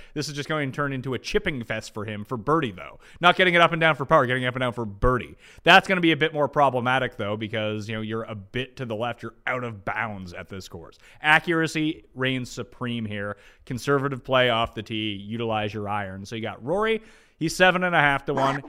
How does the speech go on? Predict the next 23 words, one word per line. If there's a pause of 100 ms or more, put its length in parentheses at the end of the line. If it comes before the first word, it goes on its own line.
(140)
Connors
at
DraftKings
Sportsbook
is
sixteen
to
one. (340)
Don't
love
that.
Henley
is
the
third
favorite
at
twenty
to
one,
tied
with
Fitz